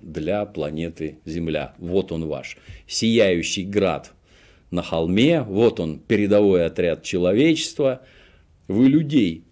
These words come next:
за людей не считаете, и они наглядно это показывают. Все, всему миру рассказывают, какие же вы твари гнусные. Вот это очень хорошо, это положительный момент. Несколько спеси поубавит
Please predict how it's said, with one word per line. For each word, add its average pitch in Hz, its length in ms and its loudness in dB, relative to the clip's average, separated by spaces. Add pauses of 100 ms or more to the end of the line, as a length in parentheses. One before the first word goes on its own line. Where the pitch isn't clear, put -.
за 92 300 -2
людей 117 540 0
не 87 180 0
считаете, 82 800 -2
и 80 60 -2
они 95 240 0
наглядно 113 640 4
это 92 240 0
показывают. 78 760 -2 (240)
Все, 110 280 -6
всему 104 300 -4
миру 98 320 0
рассказывают, 80 400 -6
какие 107 320 0
же 90 160 -4
вы 95 160 -4 (180)
твари 104 440 -2
гнусные. 85 760 -4
Вот 196 260 -6
это 151 200 -8
очень 110 420 -10
хорошо, - 420 -14
это 113 220 -10
положительный 64 680 -10
момент. 60 400 -16 (340)
Несколько 117 460 -2
спеси 101 640 -4 (100)
поубавит 87 760 -2